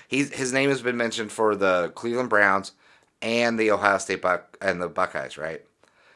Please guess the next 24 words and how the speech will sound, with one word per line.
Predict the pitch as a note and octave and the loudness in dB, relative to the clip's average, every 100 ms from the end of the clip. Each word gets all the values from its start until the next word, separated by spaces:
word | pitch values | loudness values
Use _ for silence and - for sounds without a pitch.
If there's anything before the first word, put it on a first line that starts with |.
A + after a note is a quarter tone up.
| _ _ F2+ | _ _ 4
But | B2+ C3+ G2 - _ _ _ _ _ _ | 8 10 8 0 _ _ _ _ _ _
obvious, | - A#2 G2 F2+ - - C#2+ - | 8 8 8 0 -4 -8 -16 -14
he's | G2 E2+ | -10 -2
not | F2 E2 | -2 -2
going | E2 D#2+ | -6 -6
to | |
Ohio | D2 G2 G2+ F2 | -6 0 0 0
anytime | D#2+ D2+ D#2+ C2+ | -4 -12 -14 -10
soon. | - B2+ D#2+ C#2+ _ _ _ _ _ - | -6 -6 -8 -12 _ _ _ _ _ -10
So | - C3 A2+ | 2 6 6
if | G2+ | 4
we | A2 E3 | 2 0
could | D#3 G#2 | 0 -4
grab | F#2 G2+ G#2+ G#2+ | 2 4 6 2
him | F#2+ E2 | 0 -6
before | E2+ - F#2+ | -8 -4 -4
Ryan | E2+ F#2+ G2+ G2 | 0 0 0 -2
Day | F#2 F2 | -2 -4
takes | E2+ F2+ E2 | -4 -8 -6
an | E2+ | -6
N | E2+ D#2 | -6 -6
F | - | 0
L | B2 C3+ | 2 2
job, | E2 C#2+ C#2+ | 0 -6 -8